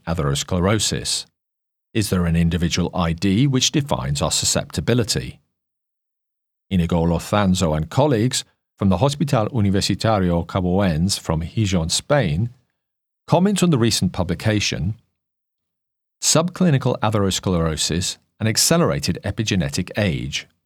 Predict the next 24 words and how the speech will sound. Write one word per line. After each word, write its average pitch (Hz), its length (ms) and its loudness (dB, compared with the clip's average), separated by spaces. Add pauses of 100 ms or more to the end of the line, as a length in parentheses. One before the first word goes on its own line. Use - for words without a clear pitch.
(160)
mediated 80 600 -2
by 85 180 0
Inflammation, 78 800 -2 (680)
a 87 80 0
multi-omic 82 720 0
study, 80 580 -2 (800)
by 71 80 -6
Fatima 78 380 -2
Sanchez 78 500 -2
Cabo 117 520 0 (400)
from 131 100 2
the 135 80 4
Centro 170 440 2
Nacional 110 680 0
de 87 120 -2
Investigaciones 92 1200 0
Cardiovasculares, 82 1400 0
C 85 320 -2
N 71 160 0
I 71 140 0
C, 101 460 2
in 90 160 2
Madrid, 71 360 -2
Spain. 78 600 0